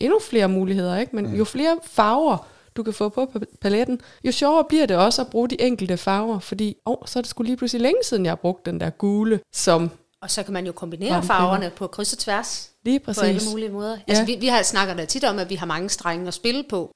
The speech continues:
Speaker 3: seksuelt også. Så jeg er ikke bange for, at vi kommer til at kede os alene heller, men, men der, det åbner jo bare for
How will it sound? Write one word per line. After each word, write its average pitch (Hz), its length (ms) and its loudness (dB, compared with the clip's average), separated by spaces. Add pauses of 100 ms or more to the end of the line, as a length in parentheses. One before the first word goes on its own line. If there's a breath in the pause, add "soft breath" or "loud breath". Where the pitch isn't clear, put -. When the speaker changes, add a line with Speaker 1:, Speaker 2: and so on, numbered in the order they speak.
Speaker 3:
seksuelt 202 440 -6
også. 185 180 -6
Så - 60 -6
jeg 180 80 -8 (100)
er 190 60 -6
ikke 233 80 -4
bange 254 180 4
for, 247 100 -6
at - 40 -6
vi 214 40 -4
kommer 180 240 -6
til 185 120 -6
at 175 60 -4
kede 175 280 -4
os 165 120 -8
alene 247 400 0
heller, 190 320 -2
men, 180 320 -6 (180)
men 214 140 -6
der, 202 100 -6 (120)
det 208 100 -4
åbner 220 280 -4
jo 247 100 -2
bare 175 220 -2 (260)
for 175 180 -10